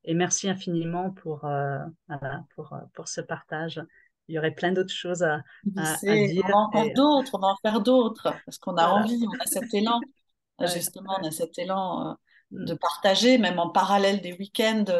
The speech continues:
Speaker 2: où on fait vivre des choses, bah, on a
Speaker 1: Mm.
Speaker 2: aussi envie de, de
Speaker 1: Mm.
Speaker 2: partager, euh, cette
Speaker 1: Ouais.
Speaker 2: vision, cette philo-,
Speaker 1: Ouais.
Speaker 2: philosophie.
Speaker 1: Ouais. Et
Speaker 2: Oui.
Speaker 1: je voudrais, ouais, juste
Speaker 2: Mm.
Speaker 1: terminer sur, sur le fait par rapport à ce que tu me disais aussi, par rapport à cette expérience,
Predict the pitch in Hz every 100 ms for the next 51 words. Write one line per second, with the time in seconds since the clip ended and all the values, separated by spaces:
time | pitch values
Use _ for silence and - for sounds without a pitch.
0 | 170 196 185 - 190 165 220 247 208 202
1 | 208 262 262 220 180 180 185 190 190 202
2 | 165 233 190 185 202 170 165 - - _
3 | _ 170 165 208 202 170 - 190 185 160
4 | 160 - - 170 160 185 175 185 _ -
5 | 160 165 170 170 196 - - 180 175 -
6 | 233 - - - - 220 196 202 _ _
7 | - - 233 - - 190 - 185 - 190
8 | - 247 - 240 220 208 240 - - 185
9 | 185 - 185 190 185 240 247 196 175 -
10 | 180 175 - 175 - 175 170 185 190 190
11 | 202 170 165 175 170 - 180 - - 190
12 | 208 247 254 -